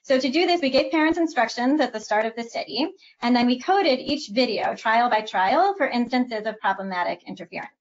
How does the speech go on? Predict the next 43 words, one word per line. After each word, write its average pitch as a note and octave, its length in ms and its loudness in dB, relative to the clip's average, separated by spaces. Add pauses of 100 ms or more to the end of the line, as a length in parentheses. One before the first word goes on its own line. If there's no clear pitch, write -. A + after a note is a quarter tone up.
(440)
Uh, G#3+ 220 2
we A#3 60 0
found D#4 280 4
very A#3+ 160 2
little A3 360 2
interference, A#3+ 720 -4
and G#3 140 -6
I'm G3 120 -6
glad G#3+ 220 2
to A3+ 100 -12
talk F#3+ 240 -2
more C4+ 360 4
about G3 280 0
how F#3 140 -8
we G3+ 80 -10
coded D#4+ 280 0
those C4 180 0
instances A#3 540 -4
and G3+ 80 -8
how - 180 -8
we - 100 -12
handled A3+ 300 -2
them F#3+ 140 -4
in F#3+ 60 -6
analyses F#3 560 -6
during F3+ 200 -10
the - 80 -18
Q - 140 -18
and - 100 -16
A. - 720 -12
Uh, G3+ 440 0
long D4+ 260 2
story A3+ 200 -2
short, G3+ 260 -2
with A#3 120 -6
this A#3 180 -8
project, A#3 560 2
we A3 220 -6
conceptually C4 420 -2
replicated G#3+ 560 -2
our F#3 180 0
original B3+ 380 0
findings, C4 580 -8